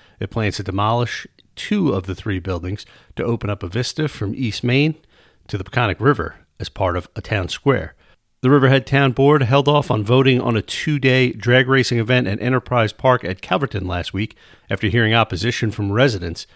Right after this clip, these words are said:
who cited a number of inconsistencies in the application. Scramble Runway Challenge is proposing the two-day event on June nineteenth and twentieth. Amateur racers would face off on the epcal runway on tracks of eighth of a mile, quarter mile, and half mile.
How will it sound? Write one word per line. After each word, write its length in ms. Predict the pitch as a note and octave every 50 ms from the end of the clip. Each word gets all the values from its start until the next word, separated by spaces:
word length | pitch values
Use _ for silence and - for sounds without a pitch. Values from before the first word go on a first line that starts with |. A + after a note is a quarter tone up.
| _ _ _
who 120 | - G2+
cited 320 | - - A2 G2+ F#2 F2+ E2+
a 80 | E2+
number 280 | F#2 A2+ C#3 D3 B2+ G#2+
of 120 | F#2+ F2
inconsistencies 960 | G#2 G2+ - - A2 - - - E3 C#3+ - - F#2 - - - F#2+ E2 D#2+
in 40 | F2+
the 120 | F2+ F2+ F#2
application. 640 | F#2+ - - - - - A#2+ B2 A#2 - F#2+ F2+ - _ _ _ _ _ _ _ _ _
Scramble 480 | _ - - - F2+ F2 F2 E2 F2+ F2+
Runway 400 | F#2 F#2+ F#2+ F#2+ G2 G2 F#2+ F#2+
Challenge 460 | F#2 - - A#2 A2+ A#2+ C3 C3+ A2+
is 100 | G#2 -
proposing 540 | - - - - A#2 A#2 A2+ G2+ A#2 A2 G#2 - - _ _ _
the 80 | -
two-day 340 | - - - C3+ B2 B2 A#2
event 380 | G#2+ F#2 G#2 A#2 B2+ D3 - -
on 160 | G#2 G2+ F#2+
June 240 | - A#2+ B2 A#2+ A2
nineteenth 440 | A2+ A#2+ B2+ - - C#3+ B2 G#2+ -
and 140 | F#2 -
twentieth. 540 | - - - C#3+ D3 A#2 F#2+ F#2+ G2 - _ _ _ _ _ _ _ _ _ _
Amateur 360 | G2+ G2 G2+ G2+ - - A2 F#2+
racers 440 | G2+ G#2+ B2 B2+ - D3 C#3 A#2+
would 140 | G#2+ G2+ -
face 320 | - - A#2 A#2 G#2+ - -
off 240 | B2 C3 C#3 -
on 80 | - G#2+
the 80 | G2+ G#2
epcal 420 | - A#2 - - - A#2 G2+ F#2+
runway 440 | F#2+ A2 B2 C3+ C#3+ D#3+ E3 F3+ F3 - _ _ - - - _ _ _
on 100 | F#2+ E2+
tracks 360 | - - A#2+ G#2 G2 - -
of 220 | G2+ F#2+ E2+ - - _ _ _ _
eighth 240 | - C3 A#2+ - -
of 100 | C3 C3
a 40 | C3
mile, 360 | C3 C3+ C#3+ D#3 F3 F#3 E3 -
quarter 240 | _ - C#3 D3 D3
mile, 300 | D3+ D#3+ D3+ D3+ E3+ F3+
and 100 | D#3+ B2
half 260 | F#2+ C#3 D3+ D#3 -
mile. 360 | - G#2+ F#2 F2 E2+ E2+ -